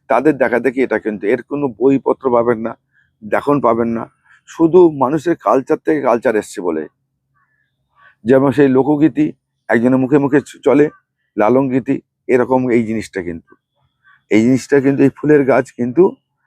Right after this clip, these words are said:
এর কোনো পরিচর্যার বই পাবেন না। এটা শুধু মানুষের এক্সপেরিমেন্ট,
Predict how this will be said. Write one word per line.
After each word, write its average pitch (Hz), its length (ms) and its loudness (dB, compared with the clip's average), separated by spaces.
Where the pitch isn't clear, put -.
এর 143 160 2
কোনো 151 240 -2
পরিচর্যার 139 520 2
বই 127 240 0
পাবেন 87 340 -4
না। - 160 -20
এটা 127 200 4
শুধু 160 300 2
মানুষের 143 520 0
এক্সপেরিমেন্ট, 156 640 -4